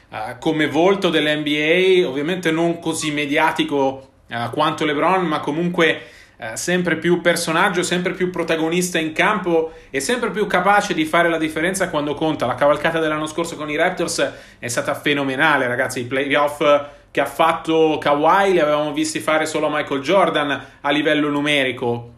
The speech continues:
e credo che l'impresa che ha fatto Kawhi, trasformare un brutto anatroccolo come erano quei Raptors, comunque per carità una squadra, eh, che sta dimostrando in questa stagione che aveva tanti buoni giocatori, ma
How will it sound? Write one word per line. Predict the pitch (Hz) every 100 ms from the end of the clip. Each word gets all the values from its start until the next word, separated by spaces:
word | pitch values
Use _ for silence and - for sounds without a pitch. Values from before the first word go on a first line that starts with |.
| -
e | 135
credo | 127 165 165
che | 160
l'impresa | 156 160 - 196 208 170
che | 147
ha |
fatto | 139 151 156
Kawhi, | 151 147 151 147 135 120 - -
trasformare | 151 151 170 160 180 202 190 185 180 - _ _ _
un | 165 160
brutto | 170 233 240
anatroccolo | 202 175 190 214 202 175
come | 165 170
erano | 185 165
quei | 165 156
Raptors, | 196 190 160 139 143
comunque | 127 143 190 190
per | 170 143
carità | 160 160 165 147
una | 139
squadra, | 139 - 165 165 151 - - -
eh, | 113 120
che | 143
sta | 139 147
dimostrando | 151 156 156 180 190
in | 180
questa | 165 160
stagione | 156 139 180 180
che | 165
aveva | 143 147 147
tanti | 170 180 180 165
buoni | 147 165 160
giocatori, | 143 151 147 175 147 131 123 - -
ma | 117 143 165 170 - -